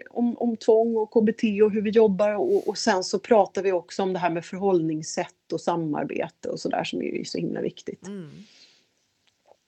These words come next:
Speaker 1: Och sen sista dagen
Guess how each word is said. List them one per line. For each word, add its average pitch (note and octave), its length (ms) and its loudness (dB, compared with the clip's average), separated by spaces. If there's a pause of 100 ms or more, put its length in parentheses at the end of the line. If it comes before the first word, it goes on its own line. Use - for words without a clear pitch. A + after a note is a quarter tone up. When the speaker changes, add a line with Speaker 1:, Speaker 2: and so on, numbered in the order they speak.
(500)
Speaker 1:
Och C4 180 6
sen B3+ 420 6 (400)
sista - 580 4
dagen E3 640 4